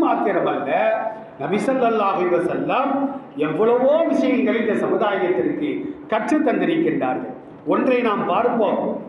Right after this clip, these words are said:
அபூ ஹுரைரா ரலியல்லாஹு அன்ஹு அறிவிக்கக்கூடிய செய்தி, புகாரி என்ற கிதாபில்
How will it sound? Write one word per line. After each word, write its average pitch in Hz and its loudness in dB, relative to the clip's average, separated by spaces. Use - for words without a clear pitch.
அபூ 185 0
ஹுரைரா 233 2
ரலியல்லாஹு 196 0
அன்ஹு 220 0
அறிவிக்கக்கூடிய 208 2
செய்தி, 156 0
புகாரி 233 0
என்ற 208 0
கிதாபில் 165 0